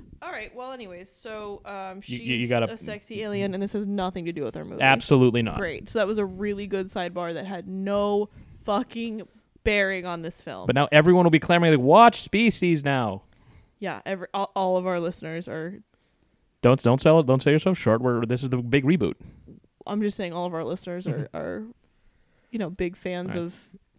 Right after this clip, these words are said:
Speaker 1: the lady whose name I already forgot. Jack is giving Will such a kiss.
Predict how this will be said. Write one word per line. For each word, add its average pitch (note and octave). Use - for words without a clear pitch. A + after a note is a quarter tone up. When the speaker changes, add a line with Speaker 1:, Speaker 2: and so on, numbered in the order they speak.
Speaker 1:
the G3+
lady F3+
whose F#3
name E3+
I -
already D3+
forgot. -
Jack A3+
is A3+
giving G3
Will F3
such D#3+
a -
kiss. -